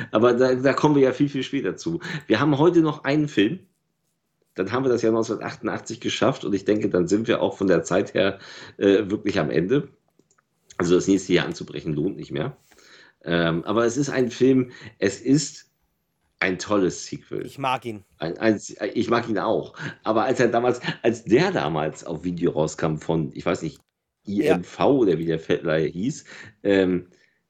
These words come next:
Speaker 1: das war ein Schnittmassaker mit irgendwie, weiß nicht, siebzig, achtzig Schnitten.
Speaker 2: Ja, voll.
Speaker 1: Ähm, da war nichts mehr übrig in diesem Film.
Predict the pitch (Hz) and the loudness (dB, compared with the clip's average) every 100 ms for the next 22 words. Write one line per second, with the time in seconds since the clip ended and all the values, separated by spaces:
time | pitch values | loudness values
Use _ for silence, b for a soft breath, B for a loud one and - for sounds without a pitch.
0 | _ _ _ _ _ _ _ _ 156 - | _ _ _ _ _ _ _ _ -20 -4
1 | - 160 165 165 135 135 127 - 127 - | -2 -2 -2 -2 0 -4 -4 -8 -12 -8
2 | 117 117 117 - 104 95 - - 85 113 | -6 -6 -8 -2 0 0 -8 -20 -4 0
3 | 104 - 120 110 104 101 95 104 95 78 | 0 -2 -4 -2 0 0 0 2 0 0
4 | 107 - 110 - - - - - 127 - | -4 -2 -2 -2 -4 -6 -4 2 2 2
5 | - 170 180 180 - 165 147 208 214 147 | -6 2 2 2 4 2 2 -2 -4 -4
6 | - 101 98 95 95 B _ - 98 113 | 0 2 4 2 -2 B _ -8 -2 0
7 | 110 117 120 143 156 - - - 92 82 | 2 4 4 4 2 -6 -18 -4 -2 0
8 | 98 78 82 82 78 78 76 92 117 | -2 -2 -2 -4 -4 -6 -2 2 2